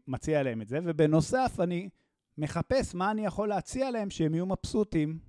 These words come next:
ואומרים, "יאללה, זה מגניב לבוא." אז נגיד, אם, אם מישהו מהם אמר לי שיש להקה שהוא אוהב,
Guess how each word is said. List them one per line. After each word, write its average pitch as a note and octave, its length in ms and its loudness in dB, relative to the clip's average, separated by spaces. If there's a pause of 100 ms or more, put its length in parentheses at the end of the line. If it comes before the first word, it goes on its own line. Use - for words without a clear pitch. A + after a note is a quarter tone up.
(320)
ואומרים, D3 400 0
"יאללה, D#3+ 280 2
זה B2+ 120 -4
מגניב C3 380 -2
לבוא." G2 240 -10 (580)
אז C3 160 -2
נגיד, D#3+ 300 0
אם, F#3 160 4 (220)
אם G3+ 160 0
מישהו G3+ 240 2
מהם F3 240 0
אמר F3 240 -2
לי F3 80 -2
שיש D#3+ 300 -2
להקה E3 480 -2
שהוא D3 240 0
אוהב, A3+ 260 2